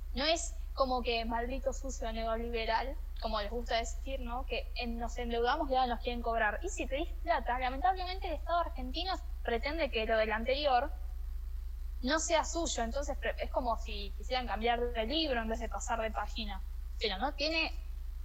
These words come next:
no tienen fundamento, son unos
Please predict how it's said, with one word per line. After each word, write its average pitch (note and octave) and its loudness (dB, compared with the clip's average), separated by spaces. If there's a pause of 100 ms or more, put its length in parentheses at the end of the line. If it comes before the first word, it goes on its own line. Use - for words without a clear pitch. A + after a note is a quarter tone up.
(180)
no - -2
tienen A#4+ 4
fundamento, C4 2 (380)
son D#4+ 0
unos A#3 2